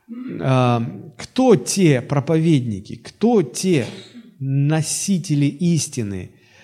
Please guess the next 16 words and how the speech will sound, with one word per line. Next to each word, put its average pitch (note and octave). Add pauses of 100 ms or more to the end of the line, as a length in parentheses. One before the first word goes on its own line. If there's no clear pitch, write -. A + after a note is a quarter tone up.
(200)
а, A2+
кто A3+
те F3
обличители, C#3+
которые C#3+
от D#3
Бога? A2 (680)
Те, A#3+
которые G3
заботятся D#3+
и F#3
подбирают E3+
нужные B2+
изречения, C#3+
нужные C#3+
слова, C#3+